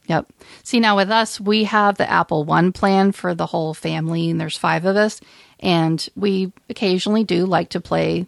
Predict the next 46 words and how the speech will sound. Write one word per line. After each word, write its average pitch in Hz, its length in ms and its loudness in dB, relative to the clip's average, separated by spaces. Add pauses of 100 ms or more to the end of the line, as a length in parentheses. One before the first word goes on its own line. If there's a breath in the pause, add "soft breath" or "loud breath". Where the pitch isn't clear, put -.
the - 140 -2
Apple 165 200 -2
Arcade 233 480 -2
games. - 440 -8
And 180 160 0
some 349 160 -2
of - 80 2
those 294 180 0
have 208 180 2
some 175 160 -4
really 196 200 2
fantastic 165 720 -2
art 220 260 0
in 160 160 -2
them. 156 280 -2 (460 loud breath)
And 165 540 2
I 180 220 4
would 185 280 0
want 175 340 0
to - 120 -6
still 160 280 -2
have 160 200 0
the 151 80 -4
box 165 600 -2
to - 160 -8
be 170 160 2
able 160 140 0
to, 147 100 -6 (160)
to - 120 -10
take 165 200 -2
advantage 147 320 0
of - 60 -10
that. - 220 0
Because 180 220 -2
like 170 140 -2
I 165 40 -2
said, 175 220 -2
with 165 160 -4
the, 160 320 -2 (520 soft breath)
where 180 300 2
Apple 202 300 2
T 208 220 -2
V 190 240 2
is 165 120 -2
baked - 380 -2
in, 240 400 2